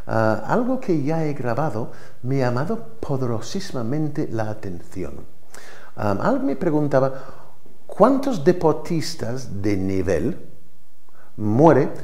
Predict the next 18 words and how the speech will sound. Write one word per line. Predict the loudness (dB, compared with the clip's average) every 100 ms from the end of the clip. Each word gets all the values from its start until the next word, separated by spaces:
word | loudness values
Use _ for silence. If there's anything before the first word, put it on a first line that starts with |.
| -4
por | 2 4
la |
muerte | 4 2 0
súbita | -2 -2 -2 -2 -2 -2 -4 -6 -4
un | 0 2 2
año | 2 2 0 -2 -4 -6 -4 -2
en | -2 -2
España?". | -4 -4 -4 -4 -4 -4 -4 -4 -6 -4
A |
lo | -2
largo | 0 2
de | 4
un | 4
año | 2 2
en | 0
España, | 0 -2 -2 -4 -6 -6
¿cuántos | 0 0 0 -2 -2 -4 -4 -6 -6 -4
deportistas | -4 -4 -4 -4 -4 -4 -4 -4